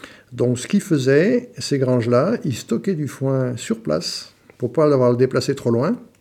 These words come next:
Et pour ne pas déplacer le foin, ils déplaçaient les bêtes. Et dans ces granges, il y a,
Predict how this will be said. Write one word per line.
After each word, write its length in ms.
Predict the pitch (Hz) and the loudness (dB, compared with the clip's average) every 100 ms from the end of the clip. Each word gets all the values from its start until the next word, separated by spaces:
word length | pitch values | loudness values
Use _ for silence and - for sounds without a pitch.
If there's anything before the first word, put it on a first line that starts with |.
| _ - - - - - - _ _ _ _ _ _ _ - | _ -20 -20 -20 -20 -20 -20 _ _ _ _ _ _ _ 0
Et 220 | 156 147 | 2 4
pour 200 | 170 151 | 4 4
ne 120 | 139 | 4
pas 200 | 135 220 | 4 2
déplacer 440 | 170 160 147 - | 2 2 0 0
le 60 | 120 | -4
foin, 260 | - 175 202 | -2 0 0
ils 60 | |
déplaçaient 340 | 139 165 156 170 | -2 -4 -2 0
les 80 | 147 | 0
bêtes. 380 | 147 156 - - - _ _ _ _ - _ _ _ _ _ _ - _ _ _ | -2 -6 -16 -20 -20 _ _ _ _ -20 _ _ _ _ _ _ -20 _ _ _
Et 300 | - 139 131 | 0 4 4
dans 180 | 120 180 | 4 2
ces 220 | 180 185 | 4 4
granges, 420 | 139 131 196 226 165 | 4 4 4 4 4
il 60 | |
y 80 | 147 | 4
a, 380 | 170 190 - | 4 2 0